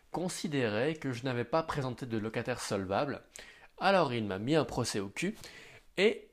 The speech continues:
ça devrait se terminer, euh, prochainement puisqu'il y a eu la plaidoirie aujourd'hui. Mon avocate a botté le cul, euh, de la partie adverse. C'était assez agréable à, à entendre. Je ne pensais pas que ça allait être, euh, si, euh,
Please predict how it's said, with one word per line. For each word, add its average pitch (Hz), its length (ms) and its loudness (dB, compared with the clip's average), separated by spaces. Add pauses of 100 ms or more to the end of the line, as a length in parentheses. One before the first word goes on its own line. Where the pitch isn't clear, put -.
(140)
ça 175 380 4 (180)
devrait 139 260 2
se 170 140 2
terminer, 165 720 2
euh, 120 720 -8 (160)
prochainement 156 720 2
puisqu'il 135 460 -6
y 113 80 4
a 117 60 6
eu 127 140 4
la 110 160 4
plaidoirie 120 760 4 (100)
aujourd'hui. 113 580 0 (760)
Mon 165 160 6
avocate 139 580 6
a 95 300 0
botté 131 420 2
le 107 60 -4
cul, 123 420 0
euh, 98 160 0
de 98 140 -4
la 101 160 0
partie - 320 -6
adverse. 127 340 0
C'était - 400 -4
assez 175 320 0
agréable 120 560 4
à, 95 160 4
à 139 200 0
entendre. 135 500 2
Je 117 80 0
ne 123 80 0
pensais 190 260 0
pas 294 140 -4
que - 40 -8
ça 143 160 4
allait 127 140 8
être, 143 220 2
euh, 113 160 0
si, 185 440 0
euh, 117 140 2